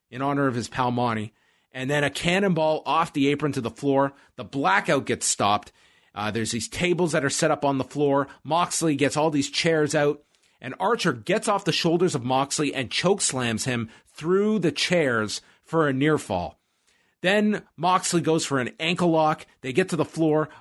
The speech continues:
Archer attacks him with a trash can. They're on the edge. Moxley hits a low blow and hits a paradigm shift off the apron, putting Archer and himself through the tables on the floor.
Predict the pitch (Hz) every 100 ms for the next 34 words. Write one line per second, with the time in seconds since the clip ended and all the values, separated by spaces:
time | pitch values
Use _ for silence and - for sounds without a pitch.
0 | - 170 175 165 143 - 160 160 170 143
1 | 113 101 - 160 160 - 160 151 147 -
2 | - _ - - 196 226 196 147 139 131
3 | - _ _ 127 180 202 196 160 160 135
4 | 113 165 190 143 139 135 131 _ _ 120
5 | 120 117 - - 180 190 156 131 110 123
6 | 117 - 143 180 185 170 151 151 139 135
7 | 127 117 - - 185 196 175 180 185 180
8 | - 214 226 190 - 180 131 123 - _
9 | - 170 165 170 165 160 127 127 - -
10 | 151 147 139 139 131 95 82